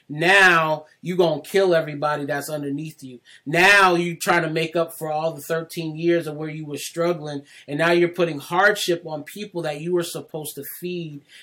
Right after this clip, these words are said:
and bring to a place of health. And a lot of times, we, God is trying to work out our own unresolved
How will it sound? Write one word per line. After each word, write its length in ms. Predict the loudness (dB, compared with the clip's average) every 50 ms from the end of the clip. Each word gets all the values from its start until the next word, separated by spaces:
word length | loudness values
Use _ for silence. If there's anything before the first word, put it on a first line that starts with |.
| -12
and 160 | -8 -6 -6 -4
bring 180 | -4 -4 -4 -6
to 120 | -8 -10 -10
a 40 | -8
place 280 | -10 -10 -10 -10 -10
of 140 | -12 -14 -12
health. 320 | -12 -10 -10 -8 -10 -12 -14 _ -20 -20 -16 -8
And 120 | -6 -4 -4
a 40 |
lot 280 | -2 2 4 6 6 6
of 140 | 4 2 0
times, 420 | -2 0 0 0 -2 -4 -6 -10 -16 _ _ _
we, 360 | -6 -4 -2 -2 -2 -2 -4 -4
God 280 | 0 2 4 6 4
is 120 | 4 2 -2
trying 260 | 0 0 0 2 2
to 80 | 0 -4
work 640 | -6 -8 -6 -2 0 2 2 0 -2 -6 -14 _ _ _ -12
out 440 | -10 -6 -4 -2 -2 -2 -2 -4 -4
our 260 | -6 -4 -4 -4 -6 -8
own 520 | -6 -6 -4 -2 -2 -2 -2 -4 -6 -8 -10 -12 -8
unresolved 1300 | -6 -4 -4 -2 -2 0 0 0 0 -2 -4 -6 -4 -4 -2 2 4 4 4 4 4 2 0 -2 -6